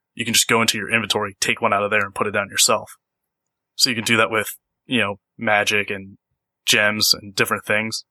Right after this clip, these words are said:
And every time you make a weapon, it, uh, the three plates, or the three molds that were on the forge, get too hot. So you can't use those, uh, three spots on the forge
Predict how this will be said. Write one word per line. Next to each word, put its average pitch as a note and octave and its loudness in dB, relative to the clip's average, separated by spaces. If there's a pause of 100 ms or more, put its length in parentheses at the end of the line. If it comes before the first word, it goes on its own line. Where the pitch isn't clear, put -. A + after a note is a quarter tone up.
(840)
And B2 -2
every B2 0
time C3 0
you A#2+ 0
make A2+ 2
a G#2+ -2 (280)
weapon, G#2+ 0 (320)
it, A2+ -2 (280)
uh, G2 -4 (260)
the A#2 2
three A#2+ -2
plates, - 0
or G#2+ -2
the G2+ -8
three A#2 0
molds G#2+ 0
that G#2 0
were G#2+ -6
on G#2+ -4
the G2+ -2 (440)
forge, A2+ 0 (580)
get - -2
too B2+ 0
hot. A2 2 (960)
So - 2
you A2+ 0
can't A#2 -2
use G#2+ -2
those, G#2 0 (280)
uh, G2+ 0
three A2 -4
spots G#2 4
on G#2 -4
the F#2+ -12
forge G#2+ 2